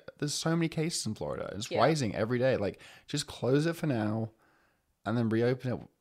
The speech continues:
Speaker 1: Reopen it when you can.
Speaker 2: I think more as a symbol than anything, because, like, it's not,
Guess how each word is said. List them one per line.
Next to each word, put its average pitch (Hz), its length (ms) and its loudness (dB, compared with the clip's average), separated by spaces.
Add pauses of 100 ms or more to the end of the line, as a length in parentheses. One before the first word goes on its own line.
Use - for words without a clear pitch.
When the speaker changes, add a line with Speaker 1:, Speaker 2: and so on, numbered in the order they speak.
(100)
Speaker 1:
Reopen 127 420 0
it - 40 -2
when 127 120 0
you 120 80 -2
can. 151 460 -6
Speaker 2:
I 330 100 4
think 453 220 -2
more 277 320 6
as 247 220 6
a 214 80 2
symbol 208 840 0
than 170 180 0
anything, 175 500 -4
because, 185 360 -6
like, 180 260 4 (960)
it's 226 380 -2
not, 226 500 2